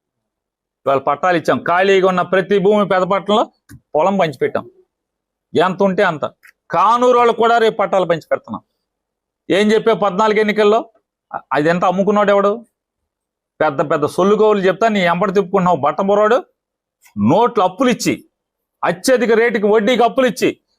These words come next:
మత్స్యకారులందరితో, గంగపుత్రులందరితో నోట్లు రాయించుకుని, వాళ్ళ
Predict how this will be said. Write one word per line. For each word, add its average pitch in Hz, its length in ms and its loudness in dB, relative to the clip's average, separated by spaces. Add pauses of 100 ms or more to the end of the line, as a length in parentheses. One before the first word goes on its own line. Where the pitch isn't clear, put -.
(140)
మత్స్యకారులందరితో, 226 920 0 (600)
గంగపుత్రులందరితో 226 960 0
నోట్లు 233 420 0
రాయించుకుని, 220 440 0 (600)
వాళ్ళ 135 160 2